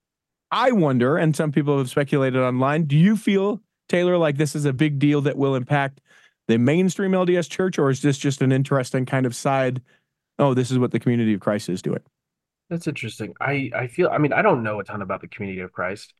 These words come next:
Speaker 2: Um, I feel just with how small the, their church is in comparison, I don't know how, how much of a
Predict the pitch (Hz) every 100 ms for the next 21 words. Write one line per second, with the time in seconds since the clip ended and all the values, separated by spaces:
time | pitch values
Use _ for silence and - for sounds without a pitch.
0 | - 110 202 196 190 180 _ _ _ _
1 | _ _ _ _ _ _ - - 160 147
2 | 107 110 - 110 - 110 107 101 98 98
3 | 85 _ _ - - - 113 95 92 98
4 | 107 117 _ _ _ - 131 123 107 110
5 | 123 117 123 120 139 147 147 127 117 117
6 | 117 131 147 95 120 135 107 113 120 113
7 | - - - 90 - 117 113 110 92 90